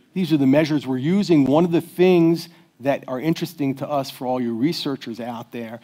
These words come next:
is the mediators, uh, the mechanisms of change. And for example, one of the theories we have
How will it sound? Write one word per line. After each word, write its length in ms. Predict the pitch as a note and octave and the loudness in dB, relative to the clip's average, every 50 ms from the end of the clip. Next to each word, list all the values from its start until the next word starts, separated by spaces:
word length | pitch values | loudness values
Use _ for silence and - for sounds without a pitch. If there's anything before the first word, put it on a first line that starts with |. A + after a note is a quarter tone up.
| - _ _ _ _ | -20 _ _ _ _
is 360 | B2+ B2+ B2+ B2+ B2+ B2 G#2+ | -6 -4 -2 -2 -4 -4 -6
the 140 | G2 A2 A#2 | -8 -8 -4
mediators, 920 | A2+ A#2+ B2+ C3+ D#3+ D#3 E3 C3 A#2 A2 G#2+ G2 G#2 G#2+ A2+ A2+ - - | -2 -2 -2 -2 -2 0 0 0 0 0 -2 -6 -8 -10 -10 -12 -14 -14
uh, 220 | - A#2+ A#2 A2+ A2+ | -14 -12 -12 -10 -10
the 100 | A#2 A2 | -6 -2
mechanisms 680 | A2+ B2 C#3 C#3+ - D3 C3+ C3+ B2 - B2+ A#2 - | 0 0 0 0 -2 -4 -4 -4 -6 -8 -8 -10 -10
of 140 | - A2 - | -10 -14 -14
change. 460 | - - - E3 D#3+ E3 D#3+ D#3+ C#3 | -12 -10 -8 -6 -6 -4 -4 -6 -6
And 100 | C#3+ B2 | -8 -10
for 120 | - - C3+ | -12 -12 -14
example, 420 | A#2+ A2 C3+ C#3 C#3 - - B2 | -10 -8 -6 -6 -6 -6 -6 -4
one 140 | B2 D3 D#3 | -2 -2 -2
of 60 | D#3+ D3 | -2 -4
the 80 | C#3 | -6
theories 420 | A#2+ - - D#3+ D#3 D3+ D3 B2 - | -8 -6 -4 -2 0 0 -2 -2 -4
we 100 | B2 B2+ | -6 -8
have 460 | B2+ B2 D#3 E3 E3 D#3 D3+ D3+ | -8 -6 -6 -6 -4 -4 -4 -6